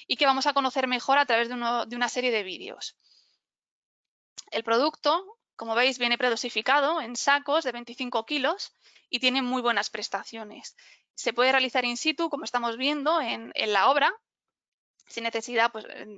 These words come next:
ni de una cuba, ni de esperar a que venga el camión hormigonera, etcétera, ¿no? Esta es una de las características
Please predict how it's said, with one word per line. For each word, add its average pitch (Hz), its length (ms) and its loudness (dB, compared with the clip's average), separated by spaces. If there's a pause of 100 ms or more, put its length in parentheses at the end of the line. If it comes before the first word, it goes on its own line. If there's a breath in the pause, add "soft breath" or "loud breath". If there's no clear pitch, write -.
(120)
ni 220 200 -8
de 220 120 -2
una 220 180 2
cuba, 294 440 4
ni 254 140 -4
de 208 60 -2
esperar 226 300 2
a 220 80 4
que 214 80 -6
venga 208 220 -2
el 208 100 -4
camión 208 240 -4
hormigonera, 226 720 0
etcétera, - 560 -10 (420)
¿no? 269 120 -8
Esta - 140 -8
es - 100 -8
una 233 160 0
de 233 60 4
las 226 180 2
características 233 960 -2